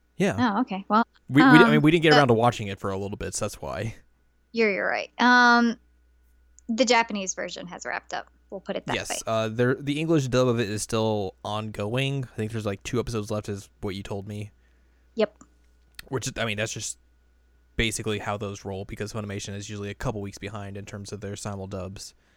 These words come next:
Speaker 1: because obviously
Speaker 2: Mm-hmm.
Speaker 1: they're not gonna be able to get those out week and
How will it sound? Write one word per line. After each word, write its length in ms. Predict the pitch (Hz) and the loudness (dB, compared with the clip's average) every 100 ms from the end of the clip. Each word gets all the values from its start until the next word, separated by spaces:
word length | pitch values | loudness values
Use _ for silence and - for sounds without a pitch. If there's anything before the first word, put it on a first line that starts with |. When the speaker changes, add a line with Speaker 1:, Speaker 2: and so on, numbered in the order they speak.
| _ - | _ -10
Speaker 1:
because 240 | 104 104 101 | -6 -6 -2
obviously 360 | 110 107 104 107 | 2 4 4 2
Speaker 2:
Mm-hmm. 60 | |
Speaker 1:
they're 100 | 107 | -2
not 180 | 107 104 | -2 -2
gonna 120 | 110 | -2
be 80 | 104 | -4
able 100 | 101 | -4
to 60 | 104 | -4
get 120 | 107 | -4
those 200 | 104 101 | -4 -2
out 180 | 104 98 | -2 -2
week 200 | 107 95 | -6 -6
and 320 | 101 98 98 | -10 -10 -12